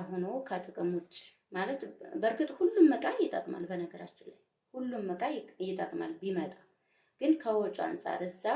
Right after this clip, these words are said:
እኔ አውቀዋለሁ። እንግዲህ ሁለቴ ነው ሶስቴ ካርጎ ልክ ያለሁኝ፣ ግን በጣም ወጪ፣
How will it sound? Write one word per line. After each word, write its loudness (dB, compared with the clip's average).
እኔ 2
አውቀዋለሁ። 4
እንግዲህ -4
ሁለቴ -8
ነው -4
ሶስቴ -6
ካርጎ -6
ልክ -6
ያለሁኝ፣ -4
ግን 2
በጣም -4
ወጪ፣ -2